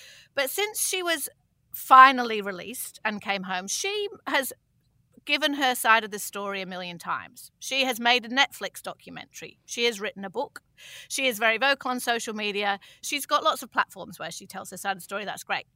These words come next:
This movie is not her story. It is inspired by her story,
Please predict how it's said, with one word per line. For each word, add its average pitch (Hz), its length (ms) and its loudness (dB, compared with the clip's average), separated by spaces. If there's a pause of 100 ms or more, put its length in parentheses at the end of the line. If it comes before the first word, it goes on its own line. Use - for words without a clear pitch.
(640)
This 302 340 -4
movie 285 460 0
is 214 260 -2
not 233 300 4 (100)
her 233 220 -2
story. 233 640 -4 (240)
It 254 120 2
is 254 140 0
inspired 247 680 4
by 208 220 2
her 196 160 -6
story, 311 600 -4